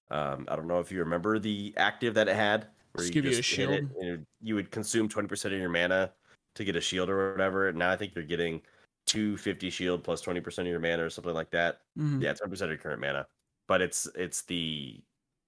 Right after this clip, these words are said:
Speaker 1: it's gonna be a passive, so it's not gonna be an active like it was before. And they got rid of the heal that you were getting with it that they had brought in when they got rid of Catalyst.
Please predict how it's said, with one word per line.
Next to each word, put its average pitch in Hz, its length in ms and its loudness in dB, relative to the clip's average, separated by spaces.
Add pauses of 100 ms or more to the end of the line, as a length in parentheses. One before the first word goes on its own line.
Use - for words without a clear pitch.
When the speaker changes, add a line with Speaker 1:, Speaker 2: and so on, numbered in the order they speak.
(140)
Speaker 1:
it's - 160 -10
gonna 107 160 2
be 90 80 0
a 82 40 -2
passive, 76 360 0
so 73 80 -12
it's 71 80 -10
not 73 180 -2
gonna 73 120 -8
be 71 80 -2
an 71 80 2
active 69 260 -2
like 65 140 -8
it 78 40 -8
was 73 160 -4
before. 78 460 -4 (400)
And 101 100 0
they 107 120 6
got 104 340 2
rid 104 160 6
of 92 240 2
the 82 300 -4
heal 90 640 0
that 87 160 -2
you 85 80 -4
were 82 100 -4
getting 78 500 -6
with 82 220 -8
it 71 180 -4 (300)
that 82 220 0
they 82 140 0
had 80 440 2
brought 90 380 2
in 82 400 0 (720)
when 78 840 -2
they 85 160 -2
got 78 160 2
rid 76 100 0
of - 80 -8
Catalyst. 95 640 0